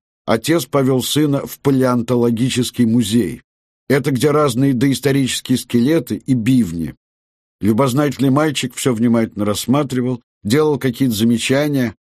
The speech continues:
а потом вдруг ни с того ни с сего обратился к тетеньке, по роду службы сидящей на стуле в углу зала.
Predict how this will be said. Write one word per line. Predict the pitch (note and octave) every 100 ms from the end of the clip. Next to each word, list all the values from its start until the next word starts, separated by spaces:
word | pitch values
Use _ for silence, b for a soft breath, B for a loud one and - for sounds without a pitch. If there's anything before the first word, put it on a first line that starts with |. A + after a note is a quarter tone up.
| -
а | A2
потом | - D#3 C3
вдруг | C#3 E3 -
ни | D3
с | C3
того | C#3+ C#3+ D3+
ни | C#3+
с | -
сего | C3 C#3
обратился | E3 B2+ B2 D#3 C#3+ C#3 A#2+ B B
к | -
тетеньке, | - E3+ B2 A2+ F#2+ F2 C#2+ _ _
по | - B2+
роду | C3+ A#2+
службы | - C#3+ D3 B2
сидящей | A#2+ A#2 A2+ B2 - A2+
на | A2
стуле | - C3+ C3
в | G#2
углу | G#2 A2 A2+
зала. | G#2 E2+ C2+